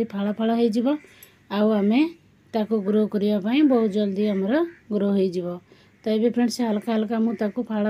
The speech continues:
କରିଦେଲି। ଏବେ ଗୋଟେ କଟୋରାରେ ନେଇ ତାକୁ ମୁଁ ଭିଜେଇ ଦେଉଛି, ଭିଜେଇ ଦେଉଛି।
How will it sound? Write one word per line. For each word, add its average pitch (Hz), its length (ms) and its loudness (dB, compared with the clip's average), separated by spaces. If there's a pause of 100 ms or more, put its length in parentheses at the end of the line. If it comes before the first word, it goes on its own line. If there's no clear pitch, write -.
(100)
କରିଦେଲି। 214 380 0 (460)
ଏବେ 220 240 4 (100)
ଗୋଟେ 214 260 0 (340)
କଟୋରାରେ 208 500 0 (100)
ନେଇ 226 140 0 (100)
ତାକୁ 220 220 -2 (180)
ମୁଁ 233 120 4 (640)
ଭିଜେଇ 190 360 4
ଦେଉଛି, 180 340 -2 (520)
ଭିଜେଇ 220 360 4
ଦେଉଛି। 254 240 4